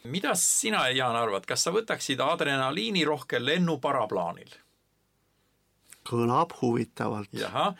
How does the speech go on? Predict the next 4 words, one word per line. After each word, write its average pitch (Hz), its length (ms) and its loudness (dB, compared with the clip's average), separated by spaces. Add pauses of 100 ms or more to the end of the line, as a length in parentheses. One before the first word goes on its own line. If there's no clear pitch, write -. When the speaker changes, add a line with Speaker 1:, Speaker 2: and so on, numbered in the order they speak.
(340)
Speaker 1:
aga 127 320 0
langevarjuhüpe 170 760 2
ja 107 120 0
koolitus? 143 580 0